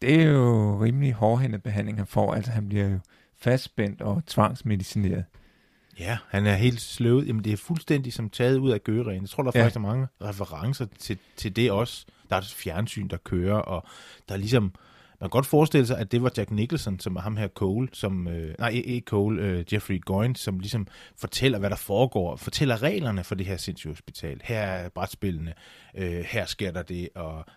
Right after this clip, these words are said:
Speaker 2: "Det er min stol, det er min stol", og "Flyt dig fra den", og han er sådan ligesom, han, han kan kontrollere det her sted, fordi han kender reglerne.
Speaker 1: Ja,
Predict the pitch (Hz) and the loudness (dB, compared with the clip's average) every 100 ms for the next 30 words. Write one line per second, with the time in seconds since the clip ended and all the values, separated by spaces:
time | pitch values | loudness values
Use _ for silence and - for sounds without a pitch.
0 | _ 160 165 160 - 156 139 143 147 139 | _ 2 2 2 2 0 0 0 0 2
1 | 175 143 113 98 64 87 82 76 143 135 | 2 2 0 -4 -4 -4 -6 -2 -2 -2
2 | 120 110 107 104 - 95 85 120 120 156 | -2 -2 -2 -4 -6 -8 -6 -6 -2 0
3 | 160 156 117 147 143 - - - - - | 0 0 0 0 -2 -4 -20 -12 -10 -8
4 | - 147 - 151 151 220 110 - 110 107 | -2 -2 2 2 2 -2 -6 -2 -2 -2
5 | - - 95 110 - 143 139 - 165 104 | -6 -6 -6 -6 -8 -6 -4 -2 -2 -2
6 | 92 - 73 - _ 117 | -4 -6 -10 -14 _ 2